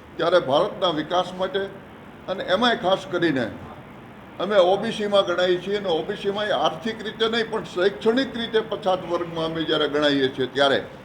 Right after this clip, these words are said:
અમને બધી રીતે વર્તમાન સરકારોએ મદદ કરી છે. અમારા સૂર્ય દેવળમાં પણ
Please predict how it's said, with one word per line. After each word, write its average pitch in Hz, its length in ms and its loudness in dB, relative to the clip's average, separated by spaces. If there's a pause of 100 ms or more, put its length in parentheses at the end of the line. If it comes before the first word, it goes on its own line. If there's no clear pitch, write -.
(520)
અમને 190 240 -2
બધી 156 340 0
રીતે 202 260 -2
વર્તમાન 190 540 -2
સરકારોએ 175 600 0
મદદ 147 400 2
કરી 123 200 -2
છે. - 220 -16 (1080)
અમારા 180 320 4
સૂર્ય 185 360 2
દેવળમાં 202 560 4
પણ 208 160 2